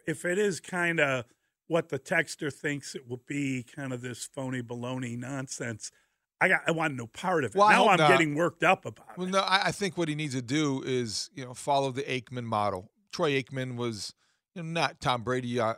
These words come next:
Speaker 2: uh, as a quarterback, but he was well accomplished and he was a winner and a champion. And then he went into the booth and he took the same sort of, uh, e-,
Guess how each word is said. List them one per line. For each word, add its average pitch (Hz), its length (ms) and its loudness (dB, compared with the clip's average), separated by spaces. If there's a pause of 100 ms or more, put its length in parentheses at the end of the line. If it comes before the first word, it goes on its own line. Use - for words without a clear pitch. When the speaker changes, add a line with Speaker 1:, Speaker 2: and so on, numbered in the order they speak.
Speaker 2:
uh, 117 160 -6
as 107 200 -6
a 104 40 -8
quarterback, 117 540 -4
but 117 100 -6
he 110 40 -6
was 104 180 -8
well 113 180 0
accomplished 117 540 -2
and 110 80 -4
he 107 60 -6
was 95 140 -8
a 101 40 -4
winner 113 280 -6
and 117 100 -6
a 110 40 -6
champion. 110 640 -8 (420)
And 120 100 -4
then 127 80 -4
he 123 80 -4
went 123 160 -4
into 131 180 -6
the 117 120 -6
booth 120 320 -2
and 120 80 -6
he 113 100 -8
took - 300 -6
the 117 100 -10
same 127 380 -4
sort 117 320 -4
of, 104 260 -8 (540)
uh, 101 400 -2 (280)
e-, 151 80 -12